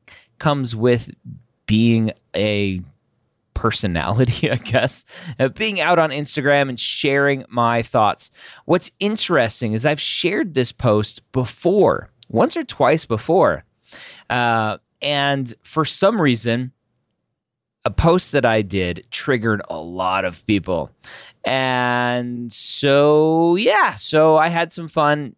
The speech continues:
in discussing things with people. And then we posted another post, again, one that I've posted before,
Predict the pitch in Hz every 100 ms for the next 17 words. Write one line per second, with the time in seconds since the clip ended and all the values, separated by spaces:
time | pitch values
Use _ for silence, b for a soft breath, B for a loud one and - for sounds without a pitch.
0 | - 143 120 117 - 139 135 143 127 -
1 | B 165 117 - - 147 127 135 131 127
2 | 123 160 175 - 165 175 175 180 180 185
3 | 190 - 185 196 202 208 202 156 147 -
4 | - b b - 170 262 165 135 151 180
5 | 190 196 180 185 - 175 175 214 269 214
6 | 185